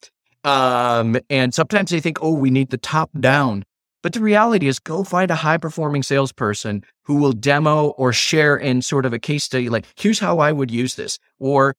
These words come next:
"Let me show you how I'd use this." And, and you will, you will create more intention to use and more willingness to use and more belief in that content asset,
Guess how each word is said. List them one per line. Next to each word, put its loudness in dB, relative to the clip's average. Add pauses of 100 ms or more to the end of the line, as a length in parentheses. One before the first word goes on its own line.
"Let 2
me 2
show 0
you 0
how 0
I'd -6
use 0
this." -8 (500)
And, 2 (120)
and 0
you 2
will, 4
you 0
will 0
create -4
more 2
intention -2
to -4
use 2
and 0
more 4
willingness 0
to -6
use 0
and 0
more 2
belief -2
in -2
that 0
content 0
asset, 2